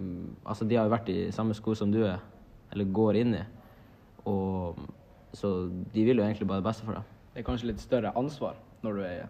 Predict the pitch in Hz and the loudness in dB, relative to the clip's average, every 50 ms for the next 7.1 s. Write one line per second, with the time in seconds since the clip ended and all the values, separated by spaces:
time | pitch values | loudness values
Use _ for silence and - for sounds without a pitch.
0 | - - 107 101 92 98 - 95 107 98 95 101 101 - 107 104 101 98 - 95 | -10 -8 -6 -6 -6 -8 -8 -8 -6 -6 -6 -6 -6 -6 -6 -6 -6 -6 -6 -6
1 | 98 98 98 98 95 92 87 - - - 110 113 110 - 104 - - 208 202 160 | -6 -4 -4 -4 -6 -6 -8 -8 -8 -6 -6 -8 -8 -8 -6 0 2 6 8 8
2 | 127 113 110 107 113 127 131 139 127 127 131 - 135 127 123 - - 101 98 98 | 8 8 8 6 6 6 6 6 6 4 4 4 2 2 2 0 0 0 2 2
3 | 95 95 92 95 95 - - - - - - - - - - - - - - - | 2 0 0 -2 -4 -8 -12 -18 -20 -20 -20 -20 -20 -20 -20 -20 -20 -20 -16 -6
4 | - 73 85 - - 120 127 117 104 117 120 120 123 120 120 117 117 120 - - | -4 -2 -2 0 0 0 0 2 2 4 4 4 4 4 2 2 0 -2 -6 -12
5 | - - - - - - - - - - 69 - - - - - - - - - | -10 -10 -8 -8 -8 -10 -10 -10 -10 -10 -12 -12 -14 -20 -20 -18 -16 -14 0 2
6 | 127 113 98 101 - - 120 120 117 113 - 120 113 113 110 113 - - - - | 4 4 4 2 0 2 2 2 2 2 2 4 4 4 4 2 -4 -14 -18 -18
7 | - | -18